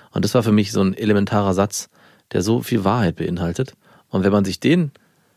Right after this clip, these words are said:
verinnerlicht, glaube ich auch, dass das Leben ab jetzt zumindestens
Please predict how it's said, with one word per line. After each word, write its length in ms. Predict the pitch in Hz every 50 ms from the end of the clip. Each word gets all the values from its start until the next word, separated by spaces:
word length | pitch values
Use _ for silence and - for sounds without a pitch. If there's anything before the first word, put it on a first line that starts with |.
| _ _ _ _ _ _ _ _ _ _ _ _ _ _ _ _ _
verinnerlicht, 640 | - - 95 107 160 175 104 87 87 - - - - _ _ _ _ _ -
glaube 280 | - 92 104 113 117
ich 120 | 95 - 98
auch, 300 | 92 113 151 143 - - - _ _ _ _ _ _ -
dass 200 | - 98 95 -
das 100 | - -
Leben 400 | - 92 98 107 120 120 120 113 - _ _ _ _ _ _ _ _ _ _
ab 180 | - 104 - -
jetzt 280 | 101 - - - -
zumindestens 840 | - 104 107 120 139 147 131 - 139 127 110 - - - - -